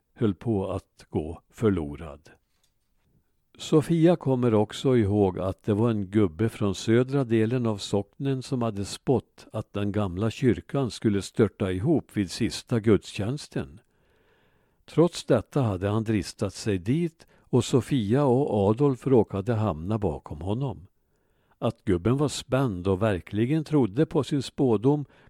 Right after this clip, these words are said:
kan Sofia intyga. När kantorn klämde i extra kraftigt på några toner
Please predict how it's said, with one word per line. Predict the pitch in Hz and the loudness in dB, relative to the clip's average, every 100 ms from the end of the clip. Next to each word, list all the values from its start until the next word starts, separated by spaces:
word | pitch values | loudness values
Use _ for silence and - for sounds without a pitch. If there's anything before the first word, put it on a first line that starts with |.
| - | -4
kan | 139 147 | -2 -2
Sofia | - 147 - 104 98 110 | -2 -2 -2 -2 0 0
intyga. | 104 71 - 85 71 87 71 - _ _ _ _ _ - | -2 -4 -8 -8 -8 -8 -12 -16 _ _ _ _ _ -6
När | 104 113 | 0 0
kantorn | - 127 120 95 - 131 | 0 -4 -4 -4 0 0
klämde | 135 95 110 117 117 110 123 | -2 -4 -2 0 -2 -4 -4
i | 131 120 104 - | -2 -2 -2 -4
extra | - 110 - - 123 120 | -8 -8 -8 -4 0 2
kraftigt | 135 120 - - 127 | 2 2 0 -2 -2
på | - 120 | 0 0
några | 113 110 | 2 2
toner | 107 123 98 104 113 | 4 2 4 2 0